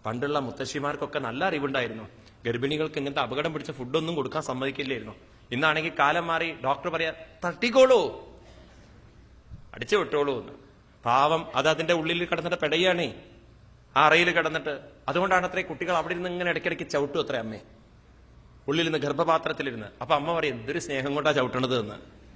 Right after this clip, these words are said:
അതല്ല, കുട്ടി പറയാണ്, "ഒന്ന് നിർത്തൂ, ഇത് കഴിക്കാതിരിക്കൂ, കഴിക്കാതിരിക്കൂ." എന്നിട്ടും അമ്മ നിർത്തുന്നില്ലെങ്കിൽ കുട്ടി പറയും, "ബാക്കി ഞാൻ പുറത്ത് വന്നിട്ട് തരാമെന്ന്." അതാണ് ചില കുട്ടികൾ പുറത്ത് വന്നാൽ അമ്മമാര് പറഞ്ഞാൽ അനുസരിക്കാത്തത്.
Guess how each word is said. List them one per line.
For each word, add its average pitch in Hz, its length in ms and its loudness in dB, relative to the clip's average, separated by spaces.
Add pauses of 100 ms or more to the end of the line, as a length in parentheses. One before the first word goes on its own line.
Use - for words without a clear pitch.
(260)
അതല്ല, 190 320 6
കുട്ടി 175 240 0
പറയാണ്, 208 380 2
"ഒന്ന് 214 200 2
നിർത്തൂ, 202 300 0
ഇത് 214 200 0
കഴിക്കാതിരിക്കൂ, 214 580 0
കഴിക്കാതിരിക്കൂ." 190 760 2 (680)
എന്നിട്ടും 247 580 2
അമ്മ 175 200 2
നിർത്തുന്നില്ലെങ്കിൽ 165 680 0
കുട്ടി 156 220 -6
പറയും, 139 300 -2 (340)
"ബാക്കി 135 300 2
ഞാൻ 135 160 0
പുറത്ത് 139 320 0
വന്നിട്ട് 127 300 0
തരാമെന്ന്." 104 380 -2 (1500)
അതാണ് 143 240 2
ചില 143 140 4
കുട്ടികൾ 160 340 2
പുറത്ത് 139 300 -2
വന്നാൽ 151 280 2
അമ്മമാര് 151 400 2
പറഞ്ഞാൽ 139 320 0
അനുസരിക്കാത്തത്. 139 880 -4